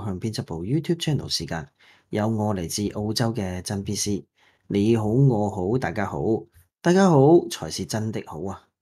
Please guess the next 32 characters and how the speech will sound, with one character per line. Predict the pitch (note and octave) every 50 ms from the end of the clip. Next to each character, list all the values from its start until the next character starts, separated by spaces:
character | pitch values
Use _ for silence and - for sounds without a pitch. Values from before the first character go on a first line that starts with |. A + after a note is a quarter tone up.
| _ _ _ _ _ _
喺 | - F#3
節 | F3+ F3
目 | D3 C3 A#2+
開 | C#3 C#3+ C#3
始 | C#3 A#2+
之 | A#2+ C3+
前， | C3 - F#2+ D#2 D#2
請 | C#2+ - F#2 F#2+ A2
大 | A2+ F#2+
家 | F#2 - G#2 G#2+
為 | G#2 G2 F#2
我 | E2+ F#2+ F2+
哋 | F2+ F2+
三 | - G#2+ G#2 G2+
個 | F#2+ F#2+
頻 | F#2+ F#2+ D#2+
道 | C#2+ E2 E2 D#2 - _ _ _ _ _ _ _
芒 | - F3+ F3+ F3+ F3+ F3+ E3+
向、 | D3 C#3 A2+ A#2 B2+
正 | B2+ - A#2+ A#2
向、 | A#2+ A2+ A2+
晒 | - C3 A#2+
冷 | A#2 G#2+ G2+
氣 | G#2 G2+ G2+ - _ _ _ _ _ _ -
點 | - A#2+ A2+ A#2+ C#3+ D#3+ F3
讚、 | C#3 C3+ A#2 A#2 A#2 A#2+
分 | C#3+ C#3
享 | C3 - B1 B1 D#2 G2 A#2 C#3 C#3+
同 | - -
埋 | -
訂 | - - A#1+
閱， | A#1+ A#1 B1 C#2+ E2+ F2 -